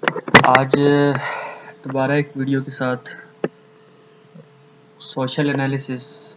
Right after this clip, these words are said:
आज हमारा टॉपिक है। हम, हमारा जो basically जो टॉपिक चल रहा है वो है types of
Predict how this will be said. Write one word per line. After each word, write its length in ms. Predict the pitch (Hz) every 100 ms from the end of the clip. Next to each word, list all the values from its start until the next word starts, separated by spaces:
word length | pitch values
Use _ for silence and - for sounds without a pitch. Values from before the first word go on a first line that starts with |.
| -
आज 240 | 120 120 127
हमारा 240 | 120 120
टॉपिक 380 | 117 120 143 139
है। 300 | 139 131 - - - - - - - _ - - - -
हम, 300 | 135 139 135 -
हमारा 260 | 131 131 143
जो 360 | 151 151 147 139
basically 340 | 135 135 135
जो 120 | 131
टॉपिक 380 | 123 123 123 147
चल 200 | - 143
रहा 180 | 135 131
है 140 | 135
वो 180 | 131 131
है 520 | 127 127 127 123 123 - - - - - -
types 260 | 113 117
of 100 | 127